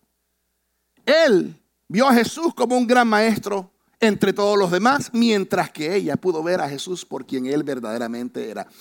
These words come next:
y es el Salvador del mundo, Dios. Es interesante en este pasaje lo que Jesús hace y dice,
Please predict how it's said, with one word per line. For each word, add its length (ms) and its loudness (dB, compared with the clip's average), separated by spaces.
y 160 2
es 480 -6
el 160 0
Salvador 720 -4
del 180 -6
mundo, 420 -12
Dios. 880 -8
Es 100 -12
interesante 640 -6
en 100 -12
este 160 -8
pasaje 340 -6
lo 140 -6
que 80 -14
Jesús 400 -12
hace 320 -4
y 80 -6
dice, 420 -6